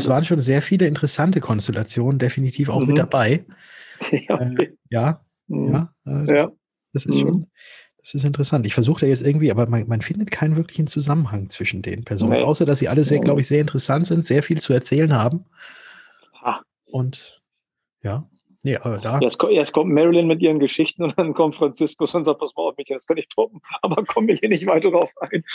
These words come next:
Speaker 1: <laughs> Und dann sagt Barack Obama wahrscheinlich, „Verdammt, ich hab acht Jahre nur gearbeitet“, ne?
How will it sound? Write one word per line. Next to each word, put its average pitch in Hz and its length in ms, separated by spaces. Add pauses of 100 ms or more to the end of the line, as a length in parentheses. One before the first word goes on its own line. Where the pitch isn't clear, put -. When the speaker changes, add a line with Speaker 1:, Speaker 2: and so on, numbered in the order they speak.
(220)
Speaker 1:
<laughs> - 1600
Und 208 120
dann 202 140
sagt 180 220
Barack 180 260
Obama 170 340
wahrscheinlich, 170 400
„Verdammt, 170 320
ich 165 120
hab 147 120
acht - 200
Jahre 156 240
nur 180 140
gearbeitet“, 165 680
ne? 151 120